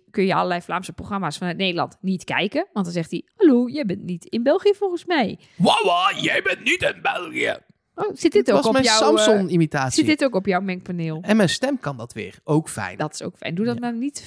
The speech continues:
Speaker 1: veel,
Speaker 2: Nee,
Speaker 1: want
Speaker 2: is goed.
Speaker 1: het moet nog even heel seizoen door.
Speaker 2: Mijn stem was weg.
Speaker 1: Ja.
Speaker 2: Erg, hè?
Speaker 1: Ja, het was wel echt sad. Elge had het dus net over show notes. Moet ik even duidelijk zeggen, die vind je op trustnobody punt B E, onze website.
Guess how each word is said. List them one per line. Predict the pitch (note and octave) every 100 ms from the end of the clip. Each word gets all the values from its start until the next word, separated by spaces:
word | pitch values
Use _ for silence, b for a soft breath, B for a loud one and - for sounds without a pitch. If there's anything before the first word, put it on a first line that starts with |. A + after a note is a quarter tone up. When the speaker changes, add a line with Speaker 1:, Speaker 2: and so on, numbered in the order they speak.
| -
Speaker 1:
veel, | B3+ A#3+
Speaker 2:
Nee, | B3
Speaker 1:
want | A#3 A3
Speaker 2:
is |
goed. | -
Speaker 1:
het | -
moet | A3 A3+
nog | A#3+
even | A#3 A#3+
heel | A#3+
seizoen | B3+ A3 A3 G3+
door. | E3 D#3+
Speaker 2:
Mijn | G3
stem | - F3
was | A#3 C3+
weg. | G#2+ - - _ _ _ _ _ _
Speaker 1:
Ja. | G#3+ B3+ D#4+
Speaker 2:
Erg, | E3+
hè? | C3+ F3
Speaker 1:
Ja, | - -
het | E3+
was | F3+
wel | A#3+ -
echt | - - -
sad. | - A#3+ E3+ - _
Elge | - C4+ C4+
had | B3+ C4+
het | A3+
dus | A3
net | A3 A3
over | G3 F#3+
show | - B3 A3+
notes. | D3+ C4+
Moet | G3+ -
ik |
even | - E3+
duidelijk | E3 F3 F3
zeggen, | E3+ D#3+ G#3+
die | G#3+ G3+
vind | D3 F#3+
je | - -
op | A3 - _
trustnobody | - F#3 F#3 F3 G#3 G3
punt | F3+ E3 -
B |
E, | D#3+ E3 A3 C#4+
onze | - G3+ F3+
website. | A3 - B3 C4+